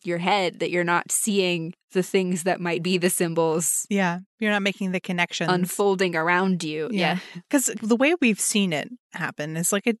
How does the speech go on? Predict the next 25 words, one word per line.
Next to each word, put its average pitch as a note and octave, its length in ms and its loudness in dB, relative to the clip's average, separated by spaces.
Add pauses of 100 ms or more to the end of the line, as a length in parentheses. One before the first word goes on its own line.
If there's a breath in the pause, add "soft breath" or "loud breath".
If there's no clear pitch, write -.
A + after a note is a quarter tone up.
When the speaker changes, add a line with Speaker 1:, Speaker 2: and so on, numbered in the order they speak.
Speaker 2:
generally C#4+ 460 2
becomes G3+ 440 2
clear F#3 380 0
over D#3 200 -4
time. F3 480 -4
<laughs> - 40 -18
And A3+ 260 0
it's B3 200 -2
a B3+ 40 0
predictive G#3+ 600 -2
power, F3+ 640 -2
right? - 260 0
So G3 140 -2
presumably G3 1040 0
the F3+ 320 -8
tools A#3+ 340 0
are F#3+ 220 2
at G3 160 4
her G3 160 0
disposal F3 600 -2
to F#3 200 -6
figure E3 400 -4
it C3 160 -6
out. D#3 340 -2
Speaker 1:
Yeah. E3+ 340 -2